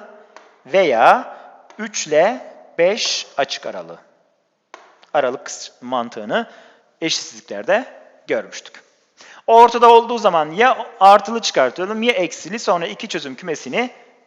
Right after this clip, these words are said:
birleştiriyorum. Bilmem anlatabildim mi?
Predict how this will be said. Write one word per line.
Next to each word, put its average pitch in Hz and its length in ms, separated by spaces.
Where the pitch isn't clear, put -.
birleştiriyorum. 131 760
Bilmem 170 300
anlatabildim 123 580
mi? 90 160